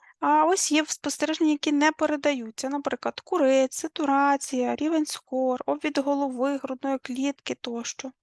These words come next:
Мамографія і, і інші результати, які не передаються,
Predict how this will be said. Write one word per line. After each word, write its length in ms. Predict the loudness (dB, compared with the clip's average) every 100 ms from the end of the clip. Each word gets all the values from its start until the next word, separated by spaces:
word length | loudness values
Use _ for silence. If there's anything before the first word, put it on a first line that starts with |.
| _ -16 -14 -12 -12 -14 -4
Мамографія 1000 | 4 6 6 4 -2 -2 0 2 2 0
і, 120 | -2 -2
і 540 | -4 -6 -6 -4 -2
інші 480 | -2 -2 -2 -2 -2
результати, 640 | -4 -8 -4 0 0 -2
які 280 | -4 -4 -4
не 220 | 0 -2
передаються, 800 | -2 -6 -6 -6 -6 -8 -10 -10